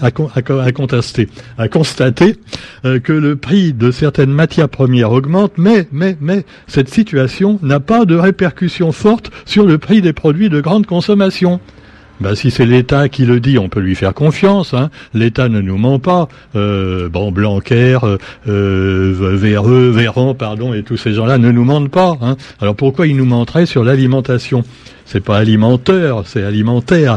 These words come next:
Quoi qu'il en soit, eh bien, euh, on s'aperçoit, nous, que ça augmente. Et alors, il y a eu un micro-trottoir effectué, non, c'est pas rue des quarante euros, c'est dans la rue un peu n'importe où, effectué par, euh, le quotidien. Alors, il interroge, par exemple, Jean-Paul.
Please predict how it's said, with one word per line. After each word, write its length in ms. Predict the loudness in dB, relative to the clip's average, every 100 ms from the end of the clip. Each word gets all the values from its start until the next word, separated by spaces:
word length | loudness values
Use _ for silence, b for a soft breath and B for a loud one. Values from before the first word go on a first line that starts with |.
| B B -2
Quoi 160 | -2
qu'il 200 | 2 2
en 100 | 2
soit, 300 | 0 0 0 B B -2
eh 100 | 2
bien, 240 | 2 2 0
euh, 240 | 2 0 0
on 100 | -2
s'aperçoit, 540 | -2 -2 -2 0 0
nous, 120 | 2
que 140 | 0 0
ça 180 | 0 0
augmente. 400 | 2 2 2 2
Et 60 |
alors, 260 | 2 2 0 B 0
il 40 | 2
y 40 |
a 40 |
eu 100 | 4
un 80 | 2
micro-trottoir 880 | 0 -2 -4 -2 -4 -2 0 0 0
effectué, 640 | -2 -2 -4 -4 -2 -2 -2 -6 0
non, 220 | 0 2
c'est 120 | 0
pas 200 | 0 2
rue 160 | 2 2
des 100 | 0
quarante 400 | 0 0 0 0
euros, 300 | 2 2 2
c'est 280 | -2 -6 -2
dans 120 | -2
la 140 | -2
rue 180 | -4 -6
un 80 | -6
peu 100 | -8
n'importe 400 | -6 -6 -2 -2
où, 80 | -2 B B B
effectué 540 | 0 2 0 2 2 2
par, 460 | 0 0 0 0
euh, 80 | 0
le 160 | 2 0
quotidien. 680 | 0 0 0 -2 0 0 -2 B B B 0
Alors, 240 | 2 2
il 140 | 2 2
interroge, 480 | 2 0 2 0 0
par 140 | -2
exemple, 240 | 0 0
Jean-Paul. 500 | 0 0 2 2 0